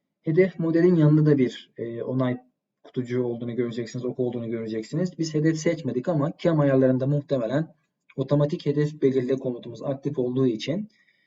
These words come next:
e, kendisi otomatik olarak hedefi belirledi. Ancak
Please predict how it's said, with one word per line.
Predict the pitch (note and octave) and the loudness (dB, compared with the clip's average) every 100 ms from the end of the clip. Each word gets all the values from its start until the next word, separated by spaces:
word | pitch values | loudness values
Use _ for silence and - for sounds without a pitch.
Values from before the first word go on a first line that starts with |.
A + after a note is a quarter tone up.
| _ - | _ -10
e, | A#2+ A2+ A2 - | -8 -8 -10 -4
kendisi | D#3 D3 C3 C#3+ | 0 2 2 0
otomatik | C#3+ C3+ B2+ - A2 | -2 0 -2 -4 -8
olarak | G2 - | -6 -4
hedefi | C#3 B2 D#3 C#3 | -2 -2 0 4
belirledi. | C3 B2 A2+ - - _ _ _ _ _ | 4 2 -4 -10 -20 _ _ _ _ _
Ancak | F#3+ G3+ D#3+ - - | 0 2 2 -2 -10